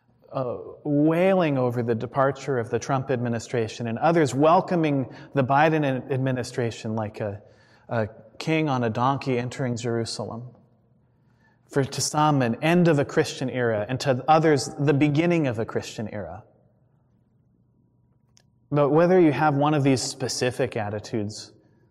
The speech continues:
or not, it, we're all, in one way or another, looking for society to lend us a helping hand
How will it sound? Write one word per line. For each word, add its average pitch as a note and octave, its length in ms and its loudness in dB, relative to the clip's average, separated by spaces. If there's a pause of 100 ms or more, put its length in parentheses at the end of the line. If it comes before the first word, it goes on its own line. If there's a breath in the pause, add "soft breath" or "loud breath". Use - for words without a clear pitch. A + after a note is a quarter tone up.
(400 soft breath)
or A2+ 140 -4
not, A2 520 -4 (720)
it, - 140 -12 (320)
we're D3 180 -2
all, D3 380 4
in C3 260 -2
one E3 300 2
way F3 160 4
or D#3 100 2
another, B2 540 -2 (720 soft breath)
looking D#3+ 560 2
for D3 180 -2
society A#2+ 720 -2
to - 180 -6
lend C#3 320 -2
us A3 220 -6
a G3 40 -6
helping E3+ 380 -6
hand B2 420 -8